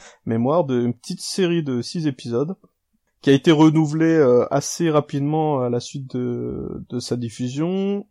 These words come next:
mais, euh, qui a été renouvelée, euh, et qui sera lancée seulement, euh, à partir de cette année, donc un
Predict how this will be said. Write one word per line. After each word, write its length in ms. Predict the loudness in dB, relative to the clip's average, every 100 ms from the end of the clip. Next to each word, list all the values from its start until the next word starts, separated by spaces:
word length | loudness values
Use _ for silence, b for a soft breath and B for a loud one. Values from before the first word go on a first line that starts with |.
| -4
mais, 540 | 0 2 2 2 -2 -4
euh, 440 | -4 -2 -2 -4 -6 b b b b b _ _ _ _
qui 600 | -4 -2 -2 -2 2 4
a 80 | 4
été 240 | 4 2
renouvelée, 720 | 4 2 2 0 0 2 4
euh, 460 | 4 2 0 0 -2
et 60 |
qui 180 | -4 -6
sera 280 | -4 0 2
lancée 420 | 0 -4 -2 -2
seulement, 680 | 0 2 2 0 0 0 2
euh, 140 | 2
à 80 | 0
partir 320 | -4 -4 -4
de 80 | -4
cette 260 | -4 -4
année, 360 | -2 -2 -4 -6
donc 340 | -8 -10 -8
un 220 | -8 -8